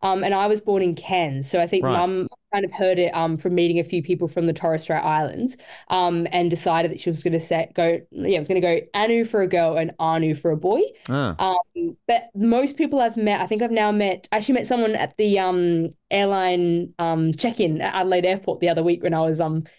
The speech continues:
Speaker 1: going to camp. The, the lady checking in went, "We've got the same name." And I thought she meant, "Oh, Francis." And I looked at it and it was,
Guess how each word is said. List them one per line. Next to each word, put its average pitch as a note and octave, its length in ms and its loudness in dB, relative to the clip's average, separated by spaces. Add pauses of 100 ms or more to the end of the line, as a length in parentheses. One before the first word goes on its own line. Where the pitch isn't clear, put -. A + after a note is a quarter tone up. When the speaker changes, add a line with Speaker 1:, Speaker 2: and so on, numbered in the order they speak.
Speaker 1:
going F3 240 0
to - 80 -8
camp. F#3+ 320 -2
The, F3 240 2
the G3 80 0
lady F3+ 260 2
checking G3 380 -4
in F#3+ 140 2
went, F3 180 0
"We've B4 160 0
got - 120 -2
the - 40 -8
same A3 300 0
name." D4+ 260 2
And F3 100 0
I F3+ 120 0
thought F#3 200 -2
she - 100 -6
meant, F3 140 0
"Oh, F3+ 180 0
Francis." A3 520 -4
And G3+ 80 2
I G3 80 0
looked A#3 240 -2
at F#3 80 0
it F#3+ 80 2
and F#3+ 340 -4
it A#3+ 100 -2
was, A3+ 160 0